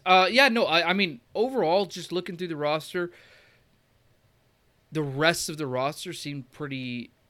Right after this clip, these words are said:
as expected. Um, Ojemudia, unfortunately, another guy, short-term I R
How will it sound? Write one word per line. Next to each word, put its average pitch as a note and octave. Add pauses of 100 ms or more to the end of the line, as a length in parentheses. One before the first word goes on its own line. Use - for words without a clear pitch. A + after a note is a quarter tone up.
(140)
as C3
expected. - (360)
Um, B2 (1500)
Ojemudia, C3
unfortunately, A#2
another A2+
guy, A#2+
short-term A#2+ (280)
I A#2+
R B2